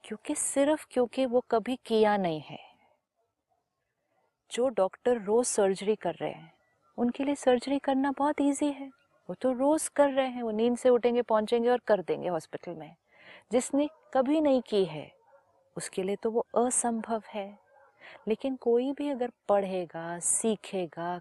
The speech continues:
करेगा, तो कर लेगा। लेकिन अगर हमने सबसे पहले अपने आप को कह दिया, "ये नहीं हो सकता, ये मैं नहीं कर सकता," तो मैंने तो करने का शुरुआत भी नहीं की।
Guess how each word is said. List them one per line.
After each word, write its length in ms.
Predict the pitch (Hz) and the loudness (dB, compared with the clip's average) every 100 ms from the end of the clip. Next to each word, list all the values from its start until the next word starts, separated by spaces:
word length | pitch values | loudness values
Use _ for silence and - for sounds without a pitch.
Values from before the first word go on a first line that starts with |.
| - | -4
करेगा, 560 | 233 226 185 151 165 180 _ _ _ - | 0 2 0 -4 -8 -10 _ _ _ -18
तो 80 | 165 | -2
कर 160 | - 254 | 2 2
लेगा। 440 | 262 254 233 220 - _ _ _ _ - - 180 | 4 2 2 -10 -14 _ _ _ _ -20 -12 -6
लेकिन 460 | 180 208 - 254 | -4 -4 -4 -4
अगर 200 | 240 240 | -4 -6
हमने 320 | 220 226 220 | -4 -4 -2
सबसे 400 | 226 233 - - | -2 -4 -2 2
पहले 340 | - 208 202 202 | 2 2 0 0
अपने 280 | 196 190 190 | -2 -4 -4
आप 120 | 185 | -4
को 100 | - | -6
कह 220 | 180 175 160 | -8 -6 -6
दिया, 400 | 170 180 214 247 - - - | -6 -6 -6 -8 -16 -20 -12
"ये 240 | 175 196 208 | 0 2 4
नहीं 160 | 269 | 4
हो 100 | 302 | 2
सकता, 560 | - 226 - - 151 - - _ _ _ _ _ _ _ _ _ _ _ _ _ _ _ _ _ 165 | 2 0 0 -10 -10 -12 -20 _ _ _ _ _ _ _ _ _ _ _ _ _ _ _ _ _ -4
ये 160 | 185 | -2
मैं 200 | 196 202 | 0 -2
नहीं 180 | 208 269 | 0 0
कर 160 | 254 233 | 2 2
सकता," 560 | - 190 - 165 147 151 - - - | 2 -2 -2 -8 -8 -14 -20 -20 -6
तो 100 | 233 | -4
मैंने 420 | 196 190 196 233 _ - | -4 -6 -4 -6 _ -4
तो 140 | - - | -4 0
करने 380 | 208 190 214 240 - | 2 2 0 -2 -4
का 120 | 269 | -6
शुरुआत 760 | 285 - 214 190 196 226 285 262 | -4 -2 -2 0 2 2 2 0
भी 120 | 294 | 0
नहीं 240 | 269 240 | 2 0
की। 200 | 208 175 | -2 -8